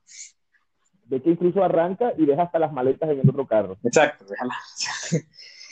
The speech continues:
Speaker 2: Y claro, tú en ese momento, una persona que está viendo por primera vez Psicosis dice, "Bueno, este es el, el, el MacGuffin es el dinero,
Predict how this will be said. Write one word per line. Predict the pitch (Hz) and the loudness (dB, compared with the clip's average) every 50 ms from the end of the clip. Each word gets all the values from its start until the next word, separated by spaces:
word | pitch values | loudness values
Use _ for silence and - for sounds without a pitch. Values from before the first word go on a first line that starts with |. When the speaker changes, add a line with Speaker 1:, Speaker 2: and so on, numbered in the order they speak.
| - _ | -14 _
Speaker 2:
Y | - 131 127 | -2 -2 0
claro, | - 175 165 143 135 - | 4 4 4 4 4 4
tú | - 143 147 | 6 6 6
en | 160 175 | 6 6
ese | 180 - 196 | 4 4 4
momento, | 190 185 175 180 190 196 196 175 | 6 6 6 4 4 4 2 0
una | 151 156 160 | 2 2 4
persona | 160 175 156 - 170 156 | 2 2 2 2 2 2
que | 151 143 | 2 2
está | 143 139 | 4 4
viendo | 139 147 156 151 | 4 4 4 2
por | 143 139 135 | 0 0 0
primera | 139 135 131 139 | 4 6 6 8
vez | 139 139 139 131 - | 8 6 6 4 -2
Psicosis | 127 - - 139 147 - 208 190 - - | -6 0 2 0 2 2 -2 -4 -2 0
dice, | 123 123 - 139 | -2 0 2 4
"Bueno, | 127 123 113 95 - - - - - - - _ _ _ | 4 4 2 0 -6 -8 -16 -20 -20 -20 -20 _ _ _
este | _ - 127 | _ 0 2
es | 123 | 4
el, | 147 147 139 - - | 4 2 0 0 0
el, | - 123 120 113 110 110 107 - - | 2 2 4 6 6 4 4 2 0
el | - 117 120 117 | 0 0 2 2
MacGuffin | 113 113 226 220 - 139 143 - 180 170 | 2 0 0 4 4 4 4 4 4 2
es | 170 165 | 4 4
el | 165 156 | 2 4
dinero, | 147 143 147 175 202 220 262 - | 4 4 4 4 4 4 2 0